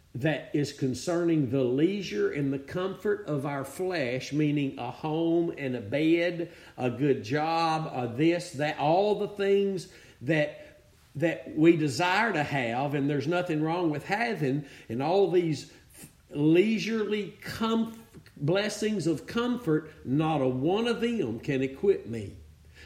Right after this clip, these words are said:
Not a one of them can prepare me spiritually. None of them, not one of them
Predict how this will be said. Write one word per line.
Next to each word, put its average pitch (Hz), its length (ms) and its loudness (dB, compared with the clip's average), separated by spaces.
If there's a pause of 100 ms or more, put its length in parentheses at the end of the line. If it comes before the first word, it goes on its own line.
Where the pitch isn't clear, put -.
(100)
Not 170 240 4
a 196 80 6
one 220 300 4
of 240 140 2
them 151 380 2
can 135 180 0
prepare 156 560 -4
me 117 200 -2
spiritually. 107 800 -8 (140)
None 214 520 2
of 135 220 0
them, 127 380 2
not 196 320 0
one 247 480 2
of 160 320 -2
them 127 360 0